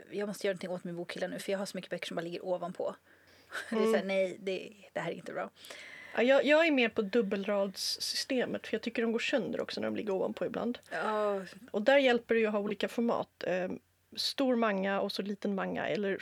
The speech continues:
Speaker 2: liten pocket och stor pocket kan man ofta klämma in en stor pocket och så en liten pocket framför, så ser du i alla fall ett, en skymt av vad som står bakom.
Speaker 1: Ja, precis, så man inte glömmer bort vad det är som står där.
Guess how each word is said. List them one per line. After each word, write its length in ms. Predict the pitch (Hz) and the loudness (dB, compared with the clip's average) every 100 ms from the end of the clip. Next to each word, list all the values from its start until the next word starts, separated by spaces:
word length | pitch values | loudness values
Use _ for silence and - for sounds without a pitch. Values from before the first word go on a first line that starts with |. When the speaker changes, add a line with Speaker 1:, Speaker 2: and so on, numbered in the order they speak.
| - - | -8 -4
Speaker 2:
liten 440 | 220 233 - 240 | -2 0 0 0
pocket 440 | 208 208 - 185 | 0 -2 -2 -4
och 60 | 190 | -4
stor 240 | - 240 | -2 0
pocket 400 | - 269 269 220 | 0 -2 -2 -2
kan 120 | - 214 | -2 -2
man 100 | 214 | -2
ofta 220 | - 185 | -2 -6
klämma 320 | - 214 233 | -2 0 2
in 120 | 254 | 0
en 60 | 220 | 0
stor 200 | - 214 | 0 0
pocket 360 | - 185 - - | 0 -2 -2 -4
och 100 | 208 | -4
så 60 | |
en 120 | 208 | 0
liten 320 | 220 233 240 226 | 0 0 -2 -4
pocket 260 | 196 196 | -4 -6
framför, 360 | - 226 208 240 | -4 -4 -2 -6
så 100 | - | -6
ser 340 | - 302 302 | -4 -2 0
du 80 | 269 | 2
i 40 | 233 | 2
alla 100 | 226 | 2
fall 160 | 202 | 0
ett, 120 | 208 - _ - - | 0 -4 _ -10 -4
en 120 | 226 | -2
skymt 480 | - - 415 208 175 | 2 4 4 4 4
av 100 | 208 | 4
vad 160 | 302 | 4
som 120 | 254 | 2
står 120 | 240 233 | 2 2
bakom. 340 | 214 208 - | 2 2 2
Speaker 1:
Ja, 80 | 254 | 2
precis, 240 | 285 214 | 2 0
så 60 | 214 | -2
man 60 | 202 | -2
inte 100 | 185 | 0
glömmer 220 | 196 190 | 0 2
bort 260 | 220 - | 0 0
vad 80 | 240 | 2
det 20 | |
är 40 | 185 | 2
som 140 | 190 | 0
står 240 | - 226 196 | -2 0 2
där. 160 | 180 | 0